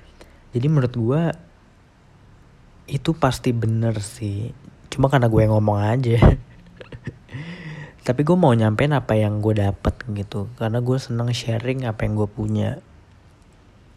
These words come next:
Nah, sebenarnya kerja itu, eh, nggak boleh, nggak boleh mikirin uangnya gitu. Maksudnya dalam arti,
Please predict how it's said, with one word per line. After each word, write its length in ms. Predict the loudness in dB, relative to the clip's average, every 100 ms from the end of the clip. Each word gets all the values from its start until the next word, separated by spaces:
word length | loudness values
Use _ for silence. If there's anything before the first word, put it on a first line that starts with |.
| -20 -20 -20 -20 -10
Nah, 300 | -6 -6 -6
sebenarnya 880 | -6 -4 -2 -2 -2 0 0 -2 -6 -16 -20 -20 -20 -20 -20 -20 -14 -6
kerja 400 | -4 -2 -2 -2
itu, 480 | -4 -6 -4 -4 -8 -20 -20 -20 _ _ _ _ _ _ -20 -20 _ -20 _ _ -20 -20 -20 -16
eh, 240 | -10 -8 -8 -8
nggak 180 | -6 -8 -6
boleh, 500 | -6 -6 -6 -8 -10 -16 -20 -20 _ -20 _ -20 -20 -20 -20 -20 -20 -20 _ _ _ -20 -20 -16 -10
nggak 220 | -6 -4
boleh 400 | -4 -4 -6 -8 -10
mikirin 640 | -10 -10 -8 -8 -8 -8
uangnya 400 | -8 -6 -6 -8 -8
gitu. 180 | -10 -12
Maksudnya 240 | -10 -10 -8
dalam 260 | -8 -6 -8
arti, 260 | -8 -10